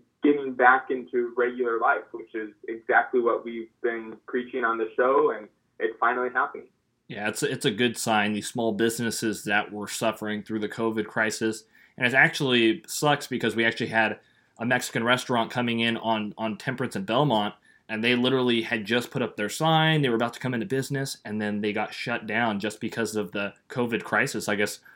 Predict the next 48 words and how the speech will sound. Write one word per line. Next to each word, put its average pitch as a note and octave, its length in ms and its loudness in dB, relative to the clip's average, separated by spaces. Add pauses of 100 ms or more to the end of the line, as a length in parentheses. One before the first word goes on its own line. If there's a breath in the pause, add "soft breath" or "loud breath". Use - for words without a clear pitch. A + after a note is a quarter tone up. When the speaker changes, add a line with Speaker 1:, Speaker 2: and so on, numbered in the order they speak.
(140 loud breath)
Speaker 2:
a - 20 -8
lot A2 200 4
of G#2+ 100 0
it - 80 -2
probably A2+ 300 2
was G2+ 180 -2
life G#2+ 240 0
savings G#2+ 420 -2
poured A2+ 300 -2
into G#2 200 -4
this G#2 160 -10
business A#2 460 -2
that G2 100 -8
was G#2 120 -8
about G2+ 220 -6
to - 100 -14
open, A2 280 -2
and G2+ 80 -2
then G2 200 -2 (400 soft breath)
all A2+ 140 2
of A2 60 0
a G#2 40 -4
sudden A#2 280 2
it G#2 120 -6
was G#2 120 -8
bought A2 280 4
and G#2 100 -10
purchased, A2+ 440 0
and G#2+ 80 -4
now G#2+ 120 0
there's G#2+ 160 -2
another G#2 300 -4
restaurant G2+ 480 -4
there. G2+ 160 -2
So G2+ 260 -2 (300 loud breath)
it's A#2 160 -4
had D#3 180 6
a A#2+ 60 6
lot A#2 200 4
of G2 140 -4
impact, A#2 400 0
especially A#2+ 400 0
close, A2+ 440 -2 (120)
close A#2 280 0
to A2 100 -2
home. A2+ 320 -2
So G2+ 320 -4 (460 loud breath)
it's, A#2+ 200 2